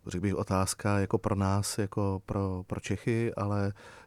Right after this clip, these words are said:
eh, spousta lidí chce vyjá-, eh, vyrážet ve svém volném čase do přírody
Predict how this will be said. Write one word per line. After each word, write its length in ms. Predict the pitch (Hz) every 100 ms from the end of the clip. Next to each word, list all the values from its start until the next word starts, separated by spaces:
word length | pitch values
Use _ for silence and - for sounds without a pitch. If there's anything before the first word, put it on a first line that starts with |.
| -
eh, 340 | 90 90 90 92
spousta 360 | - 110 -
lidí 240 | 120 101 101
chce 200 | - 107
vyjá-, 300 | 101 101 92
eh, 920 | 78 95 92 92 87 - - - 87
vyrážet 580 | 107 104 120 107 107 - 101 92
ve 100 | 101
svém 220 | - 107
volném 260 | 104 98 101
čase 300 | 92 - 104
do 80 |
přírody 600 | - - 110 110 107 107